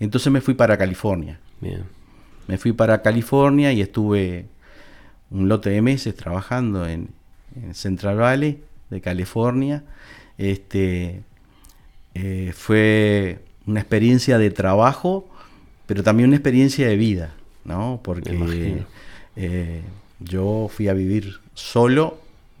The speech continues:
Speaker 1: eh, ¿no? A una casita, este, en la cual me tenía que hacer la comida. En eso no tenemos problema los pisanos,
Speaker 2: <laughs>
Speaker 1: somos todos medio cocineros. Pero, este, tenía que, que vivir so-,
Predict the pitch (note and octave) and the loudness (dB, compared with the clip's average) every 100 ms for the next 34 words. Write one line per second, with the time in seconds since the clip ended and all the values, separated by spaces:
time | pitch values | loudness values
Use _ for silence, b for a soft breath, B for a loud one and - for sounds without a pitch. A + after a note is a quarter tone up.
0 | - E2 E2+ G2 B2 A2+ F#2+ F#2 F2 - | -14 -12 -8 -8 -6 -6 -4 -4 -6 -8
1 | A2+ G#2 C#3 D#3 C3 F#2+ - - D2+ - | -8 -4 -4 -4 -6 -10 -14 -12 -12 -12
2 | - E2 D2+ D#2+ - b b b b b | -14 -12 -10 -12 -16 b b b b b
3 | - E2+ F2 G2 F#2+ F2+ E2 - F#2 - | -10 -10 -6 -4 -4 -6 -10 -18 -20 -10
4 | F#2 F2+ F2+ - F2 D#2+ F2+ - - - | -6 -6 -6 -8 -10 -10 -16 -20 -18 -14
5 | - C#2+ G2+ A#2+ B2 A#2+ G#2+ F#2+ F#2+ - | -10 -4 0 2 4 4 2 0 -4 -4
6 | G2 G#2+ - G2+ F2+ F#2+ F#2+ F#2 F2+ G2 | -2 -2 -2 -2 -2 -4 -4 -6 -6 -4
7 | F#2 F2+ E2+ - D#2 F#2 F#2+ G2+ G2+ B2+ | -2 -4 -6 -10 -8 -4 -2 -2 -2 -6
8 | A2+ A#2+ - B2+ G2+ G#2 G#2+ G#2+ G#2 G#2+ | -2 -2 0 -2 0 0 2 0 2 2
9 | G#2+ F#2+ F2+ G2 F2 E2+ - B B B | 0 -2 -4 -4 -4 -4 -10 B B B
10 | G#2 G#2 G#2 G2+ G2 F#2+ F#2 b b b | 0 4 6 6 6 2 -2 b b b
11 | - G#2+ G2 - - F2 E2+ - F#2 G#2 | -8 -4 -4 -4 -8 -8 -8 -4 0 0
12 | B2+ A2+ F#2+ E2 F2+ F2+ F#2 A2 G2+ - | 0 0 -2 -4 -6 -2 0 -2 -4 -10